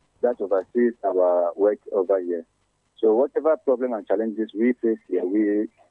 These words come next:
contact our district manager, Yendi, to also, uh, settle our,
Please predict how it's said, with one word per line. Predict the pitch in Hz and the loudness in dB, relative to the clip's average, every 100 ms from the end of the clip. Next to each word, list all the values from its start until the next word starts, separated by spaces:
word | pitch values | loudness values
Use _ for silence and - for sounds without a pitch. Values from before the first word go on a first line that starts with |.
| - | -4
contact | 127 123 123 | -4 0 -2
our | 101 92 | 2 0
district | 98 - 110 | -2 -4 -2
manager, | 101 98 90 98 95 | 0 -2 -2 -2 0
Yendi, | 107 101 101 107 _ _ _ _ _ _ _ - | -2 -4 -6 -8 _ _ _ _ _ _ _ -4
to | 104 | 0
also, | 104 110 113 113 | 0 4 4 4
uh, | 113 98 92 87 - - - | 0 -4 -4 -4 -8 -8 -2
settle | 110 117 | 0 2
our, | 98 92 87 85 82 | 2 2 2 0 -2